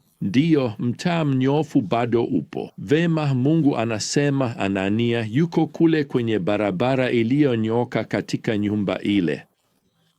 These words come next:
Yeye anaomba mwongozo. Unaona, yeye ni mtu aliyebadilika. Naam,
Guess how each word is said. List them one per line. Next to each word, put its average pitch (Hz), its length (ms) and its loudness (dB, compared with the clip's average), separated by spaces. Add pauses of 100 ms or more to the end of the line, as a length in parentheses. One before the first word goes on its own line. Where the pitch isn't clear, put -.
(260)
Yeye 139 460 2
anaomba 135 760 0
mwongozo. 90 760 -2 (1080)
Unaona, 135 640 0
yeye 165 360 2
ni 123 160 2
mtu 147 360 0
aliyebadilika. 98 1200 0
Naam, 139 440 0